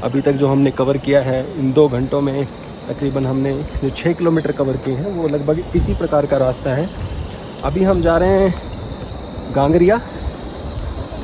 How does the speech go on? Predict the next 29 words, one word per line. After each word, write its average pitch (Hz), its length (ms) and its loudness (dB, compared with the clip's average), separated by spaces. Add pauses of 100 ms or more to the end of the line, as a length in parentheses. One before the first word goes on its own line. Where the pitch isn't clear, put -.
(420)
हमारा 156 260 4
अनुमान 175 440 6
है 175 400 4
कि 170 140 2
जो 170 120 4 (260)
पुलना 170 340 2
से 175 280 2
गांगरिया 160 360 4
का 170 120 0
जो 160 160 2
दस 151 260 4
किलोमीटर 165 380 4
का 156 180 4 (160)
रास्ता 139 380 0
है, 147 180 2
उसको 151 280 -2
हम 143 160 0
लगभग 139 880 -4
दो 175 100 8
बजे 190 200 4
तक 180 180 0
कवर 156 180 4
कर 147 160 0
लें, 180 140 0 (220)
ताकि 156 220 0
उसके 160 240 0
बाद 151 200 0
हमें 143 240 0
फिर 147 240 0